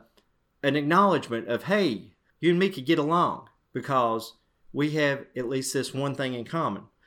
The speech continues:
E Vs are the same way. We need to acknowledge each other. We need to take care of each other. So, bottom line, and this applies to whether you own an E V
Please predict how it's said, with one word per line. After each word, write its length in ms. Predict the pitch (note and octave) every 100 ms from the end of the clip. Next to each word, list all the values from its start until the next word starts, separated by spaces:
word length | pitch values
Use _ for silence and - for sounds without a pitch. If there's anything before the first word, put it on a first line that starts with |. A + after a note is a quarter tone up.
| _ _ _ _ -
E 160 | D3+ E3+
Vs 320 | F3+ E3+ D#3+
are 100 | D3+
the 100 | C#3
same 320 | - D3+ D3+
way. 200 | D3+ A#2+
We 160 | G#2 A2+
need 180 | C3 C3
to 60 |
acknowledge 480 | C3 C3+ C#3 D#3 D3
each 180 | D3+ D#3
other. 240 | D3 D3
We 140 | B2 A#2
need 180 | A#2+
to 80 | B2
take 280 | - C3+ B2+
care 220 | D3 C#3+
of 100 | A#2
each 180 | A2 -
other. 320 | F#2+ E2 - _ _ _ _ _ _ _ _ _ -
So, 420 | - B2 G#2 - -
bottom 280 | D#3+ G3+ G3
line, 380 | D#3+ C#3+ C#3+ - -
and 200 | C#3 C3+
this 160 | C3 C3
applies 380 | - A#2 A2+ -
to 100 | A2
whether 300 | A2 A#2 A2+
you 260 | A2+ A2+
own 240 | - A2+ A#2
an 120 | A#2+
E 100 | A#2+
V 420 | A2+ A#2+ C3+